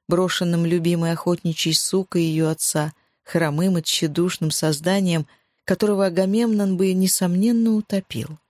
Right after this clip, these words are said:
Дети не знали о смерти сестры. Игисф посчитал, что будет лучше, если они узнают об этом от меня,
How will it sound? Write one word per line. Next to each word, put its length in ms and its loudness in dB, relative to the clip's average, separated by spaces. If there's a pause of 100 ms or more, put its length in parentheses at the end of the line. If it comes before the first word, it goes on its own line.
(1120)
Дети 320 0
не 140 2
знали 380 2
о 100 0
смерти 500 -4
сестры. 560 -8 (720)
Игисф 520 -2
посчитал, 520 -2
что 220 -4
будет 320 -2
лучше, 440 0 (380)
если 300 0
они 220 0
узнают 520 0
об 140 0
этом 360 -2 (120)
от 200 -4
меня, 460 0